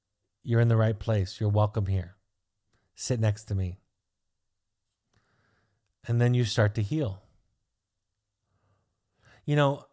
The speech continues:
I shared this last week that, that there was a quote from, in fact, I can read it 'cause it's on my desktop here.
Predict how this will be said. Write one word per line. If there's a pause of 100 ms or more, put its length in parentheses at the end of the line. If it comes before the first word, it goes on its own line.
(380)
I
shared
this
last
week
that,
that
there
was
a
quote
from, (800)
in
fact,
I
can
read
it
'cause
it's
on
my
desktop
here.